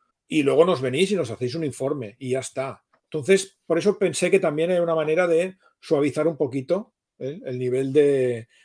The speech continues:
de cabreo que ellos llevaban con, con Caduceus y sobre todo eso, de crear una buena relación con Shafiro. Entonces,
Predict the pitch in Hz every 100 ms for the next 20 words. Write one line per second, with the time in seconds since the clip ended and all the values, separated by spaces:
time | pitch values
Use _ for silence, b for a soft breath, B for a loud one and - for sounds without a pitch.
0 | b - 147 143 127 127 143 131 131 123
1 | 131 117 123 131 131 117 107 104 104 127
2 | 120 120 190 190 165 196 - _ _ _
3 | _ _ _ - 170 156 156 143 175 160
4 | 151 131 117 139 147 170 160 151 151 147
5 | 143 123 135 139 127 120 110 - 101 95
6 | _ _ B B B B B B B B
7 | B B B B _ 180 156 175 196